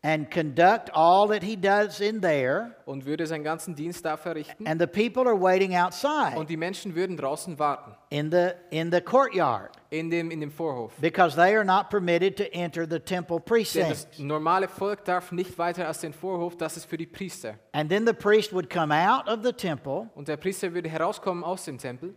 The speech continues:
Speaker 1: stand before the people,
Speaker 2: vor den Menschen stehen,
Speaker 1: lift up his hands,
Speaker 2: seine Hände erheben
Speaker 1: and pronounce the final blessing.
Speaker 2: und diesen Schlusssegen sprechen.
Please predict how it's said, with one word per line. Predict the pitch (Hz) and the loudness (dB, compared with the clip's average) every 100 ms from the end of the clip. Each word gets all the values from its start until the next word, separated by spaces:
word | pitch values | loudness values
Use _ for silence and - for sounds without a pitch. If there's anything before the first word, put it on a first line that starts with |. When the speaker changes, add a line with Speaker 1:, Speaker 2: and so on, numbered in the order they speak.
| - | -14
Speaker 1:
stand | - 185 196 233 | 0 4 4 4
before | 220 233 226 254 | 2 4 4 4
the | |
people, | 240 180 139 135 170 208 | 2 -2 -2 -4 -6 -8
Speaker 2:
vor | _ 175 196 | _ -2 -2
den | 180 | -2
Menschen | 170 180 - | -4 -8 -12
stehen, | 165 165 156 220 - _ - | -10 -6 -4 -6 -12 _ -2
Speaker 1:
lift | 143 202 233 | 2 2 4
up | 233 240 | 4 4
his | 247 | -2
hands, | 214 196 175 170 | -2 0 2 0
Speaker 2:
seine | 196 147 | 0 -4
Hände | 147 170 170 | -4 -2 -2
erheben | 151 139 147 170 254 - _ _ | -2 -2 -2 -4 -8 -20 _ _
Speaker 1:
and | 151 160 139 | -2 -2 0
pronounce | 170 165 185 220 - | 0 4 4 2 0
the | 220 | -2
final | - 180 165 170 170 | 2 2 4 2 -2
blessing. | 180 226 220 - 120 | 0 2 0 -6 -10
Speaker 2:
und | 101 175 185 - | -4 -4 -4 -8
diesen | 180 180 | -8 -8
Schlusssegen | 170 - 240 - 175 170 185 - | -10 -8 -8 -6 -4 -4 -4 -12
sprechen. | - - 220 - 123 | -18 -6 -6 -6 -12